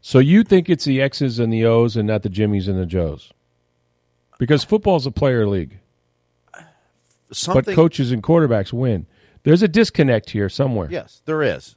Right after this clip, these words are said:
Speaker 2: Uh, you know, i-, is, and, and let's, let's go down the, the, okay, let's go down the Byron Leftwich thing. First of all, how much of the offense is Byron? How much of it's Tom? We don't know.
Speaker 1: A lot of it's Tom.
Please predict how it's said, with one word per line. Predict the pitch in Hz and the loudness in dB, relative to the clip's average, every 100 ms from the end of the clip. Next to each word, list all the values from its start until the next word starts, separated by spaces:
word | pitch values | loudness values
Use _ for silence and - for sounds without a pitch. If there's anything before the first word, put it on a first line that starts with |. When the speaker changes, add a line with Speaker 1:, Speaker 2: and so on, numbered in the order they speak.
| - | -14
Speaker 2:
Uh, | 117 - - | -14 -14 -18
you | 131 | -14
know, | 101 82 87 _ _ _ _ _ _ _ _ _ 139 | -14 -14 -18 _ _ _ _ _ _ _ _ _ -16
i-, | 143 | -8
is, | 143 135 104 - _ _ _ _ _ _ _ _ _ _ _ _ - _ _ | -2 -2 -4 -14 _ _ _ _ _ _ _ _ _ _ _ _ -20 _ _
and, | 143 156 | -16 -12
and | 185 | -8
let's, | 190 - | -8 -6
let's | 185 - | -8 -4
go | 185 | 0
down | 165 151 | 0 0
the, | 135 | -6
the, | 120 123 107 98 123 | -10 -12 -14 -16 -8
okay, | 131 127 | -4 -4
let's | 135 | -4
go | 151 139 | -4 0
down | 120 120 | 0 0
the | 113 | -2
Byron | 104 101 95 | 0 0 -2
Leftwich | 85 - 73 _ _ _ - | -8 -10 -20 _ _ _ -20
thing. | 65 _ _ _ | -20 _ _ _
First | - 175 | -6 -4
of | 135 | 0
all, | 117 107 | 2 2
how | 147 | -2
much | 151 143 | -4 -4
of | |
the | 120 | -2
offense | 110 107 98 | -2 -2 -10
is | 95 | -14
Byron? | - 85 87 | -10 -8 -10
How | 90 | -12
much | 90 90 | -14 -14
of | 82 | -18
it's | 80 | -20
Tom? | - 76 69 69 | -20 -20 -20 -20
We | 85 98 | -16 -12
don't | 90 76 | -12 -16
know. | 62 - _ _ _ _ _ _ _ _ _ _ _ - | -20 -20 _ _ _ _ _ _ _ _ _ _ _ -2
Speaker 1:
A | |
lot | 104 107 101 | 2 2 2
of | 87 | -2
it's | 85 | -4
Tom. | - 90 82 78 | -4 -4 -4 -6